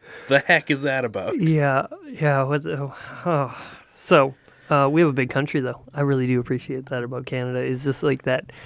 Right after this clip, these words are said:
Speaker 1: Yeah.
Speaker 2: knowing that we're still in the same country, but there's a four-hour difference between us.
Speaker 1: Yeah, the, the eastern,
Speaker 2: It's
Speaker 1: the, the eastern tip there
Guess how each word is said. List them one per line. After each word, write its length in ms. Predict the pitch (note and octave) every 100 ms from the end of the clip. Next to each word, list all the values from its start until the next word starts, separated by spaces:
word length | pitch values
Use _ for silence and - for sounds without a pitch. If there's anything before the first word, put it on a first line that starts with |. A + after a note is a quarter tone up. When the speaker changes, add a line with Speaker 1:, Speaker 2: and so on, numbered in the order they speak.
| -
Speaker 1:
Yeah. 140 | D#3+ D#3+
Speaker 2:
knowing 340 | D#3 D#3+ D3+
that 100 | C#3
we're 140 | D3+ E3
still 180 | G3
in 80 | F#3
the 60 | D#3
same 220 | D3+ D3
country, 460 | C3 C#3 C#3 C3+ - -
but 100 | D3+
there's 160 | D3 C#3+
a 100 | A#2
four-hour 640 | - - C3 C3+ B2+ B2
difference 400 | B2 A#2+ B2 A#2+
between 400 | - B2+ B2 A#2+
us. 180 | A#2+ B2+
Speaker 1:
Yeah, 200 | A2 F2+
the, 160 | G2 A2+
the 200 | G#2+ C3
eastern, 500 | B2 - C#3 A#2 A2+
Speaker 2:
It's 100 | A2
Speaker 1:
the, 160 | B2+ A#2
the 260 | B2 C#3+
eastern 500 | D#3 D3 - D3 B2+
tip 320 | A#2+ A#2 -
there 240 | A2+ G2+